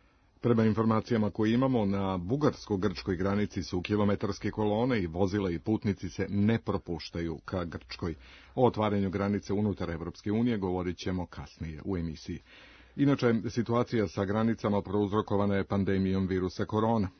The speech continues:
Posle vikenda, u kome je porastao procenat novozaraženih u odnosu na testirane, i to najviše u Beogradu, epidemiolozi poručuju da ćemo smanjiti širenje virusa samo ako poštujemo mere zaštite.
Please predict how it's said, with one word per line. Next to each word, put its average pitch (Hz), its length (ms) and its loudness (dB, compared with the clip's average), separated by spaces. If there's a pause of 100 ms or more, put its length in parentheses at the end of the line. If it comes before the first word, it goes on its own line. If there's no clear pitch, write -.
(100)
Posle 92 240 -2
vikenda, 104 480 0
u 95 100 0
kome 82 220 -6
je 78 60 -8
porastao 107 540 2
procenat 90 520 -4
novozaraženih 85 840 -4
u 90 60 -2
odnosu 82 300 -6
na 73 100 -8
testirane, 107 640 -2
i 76 40 -6
to 80 160 -10
najviše 73 380 -10
u 78 40 -8
Beogradu, 110 480 0 (380)
epidemiolozi 139 720 2
poručuju 127 480 0
da 101 120 2
ćemo 101 280 2
smanjiti 95 520 2
širenje 95 400 0
virusa 107 460 -2
samo 139 400 0
ako 104 220 -4
poštujemo 95 480 0
mere 80 240 -2
zaštite. 78 540 -8